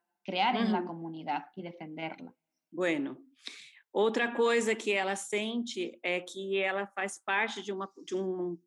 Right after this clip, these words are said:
Speaker 2: uma cons-, ela tá trazendo consciência pra essas crianças, e trazendo consciência pras crianças, eles começam a entender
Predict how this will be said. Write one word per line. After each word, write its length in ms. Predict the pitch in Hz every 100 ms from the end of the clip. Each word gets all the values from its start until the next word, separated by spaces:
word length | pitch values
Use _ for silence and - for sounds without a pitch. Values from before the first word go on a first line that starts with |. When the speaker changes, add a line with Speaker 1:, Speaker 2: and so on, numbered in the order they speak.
| _ _ -
Speaker 2:
uma 260 | 175 180 180
cons-, 380 | 214 220 214 - - _ _
ela 180 | 175 185
tá 120 | 185
trazendo 420 | 196 202 196 196
consciência 800 | - 233 277 285 233 226 302 320
pra 220 | 220 - 185
essas 240 | 180 175
crianças, 720 | - 175 190 240 247 247 - _ _ _ _
e 160 | - 233
trazendo 520 | 240 240 233 302 403
consciência 600 | 370 254 240 233 214 208
pras 220 | 202 180 -
crianças, 760 | - 170 202 233 233 175 - -
eles 260 | 196 226 233
começam 440 | 220 226 262 262
a 40 |
entender 840 | 226 214 202 175 170 202 240 202